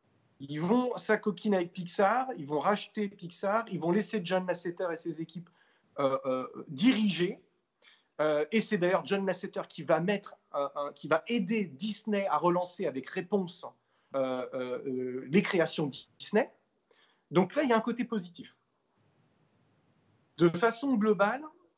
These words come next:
Disney ne... Disney, à mon avis, ça, est, est arrivé au bout de son chemin de progrès. Je vais vous expliquer pourquoi.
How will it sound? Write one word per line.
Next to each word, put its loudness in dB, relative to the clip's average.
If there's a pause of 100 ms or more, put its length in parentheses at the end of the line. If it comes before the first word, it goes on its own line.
Disney -2 (260)
ne... 4 (1300)
Disney, 2
à 4
mon 6
avis, -2 (100)
ça, -6 (160)
est, -4
est -2
arrivé 0
au 2
bout -4 (640)
de 2
son 0
chemin 0
de -4
progrès. -2 (220)
Je -10
vais 2
vous 2
expliquer -4
pourquoi. -6